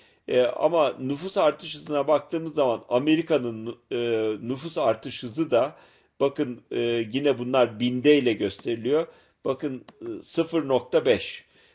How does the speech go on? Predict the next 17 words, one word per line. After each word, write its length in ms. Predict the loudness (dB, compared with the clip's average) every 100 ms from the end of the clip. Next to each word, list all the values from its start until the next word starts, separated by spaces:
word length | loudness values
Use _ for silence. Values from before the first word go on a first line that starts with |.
| _ -2
E, 240 | 2 2 0
Türkiye'ninki 880 | -4 -2 0 2 0 -2 0 0 -2 _
hani 220 | -4 -2
şimdi 300 | -4 -8 2
beşe 320 | 4 6 2
düştü. 500 | 2 -6 -6 -4 -4 -8 _ _ _
Amerika'nınkine 1080 | -4 0 0 0 0 0 0 -6 -4 -2 -4 -6
nazaran 640 | -2 -2 2 4 4 2
belirgin 520 | -2 0 -2 0 0 0
düşük. 400 | -8 -10 -16 _ _ _ _ _ _
E, 360 | 0 4 4 2
şimdi 300 | -2 -6 -2
bakın, 340 | -2 -2 -6 -12 _
e, 280 | -2 0 0 -4
Türkiye 440 | -10 -10 -2 0
gibi 240 | 2 2 -2
ülkelerin 800 | -2 -6 -2 2 2 2 -2